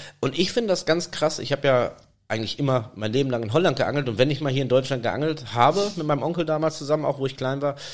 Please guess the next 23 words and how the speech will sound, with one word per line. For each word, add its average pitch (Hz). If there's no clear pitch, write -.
wirklich 131
bei 131
dem 120
einen 117
oder 95
anderen 113
Forellenhof. 104
Und 98
wenn 135
man 151
so 139
zurückblickt, 165
denk 151
ich, 156
dass, 151
wenn 139
ich 151
heutzutage 196
an 160
so 156
eine 156
Teichanlage 101
fahre, 78